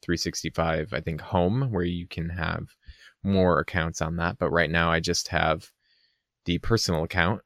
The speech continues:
and then I install Office on my laptop and my wife's laptop. So it, then it's all working.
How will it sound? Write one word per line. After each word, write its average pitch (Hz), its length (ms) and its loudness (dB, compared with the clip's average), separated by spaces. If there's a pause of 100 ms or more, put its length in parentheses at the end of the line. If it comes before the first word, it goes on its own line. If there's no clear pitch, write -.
and 85 280 -2
then 82 120 0
I 82 80 0
install 82 400 0
Office 85 420 0
on 82 140 0
my 92 200 4
laptop 85 480 2
and 90 160 2
my 82 120 0
wife's 87 300 -2
laptop. 85 440 -4
So 87 340 -2 (680)
it, - 160 -10
then 87 160 -4
it's 85 140 -6
all 85 160 2
working. 87 460 0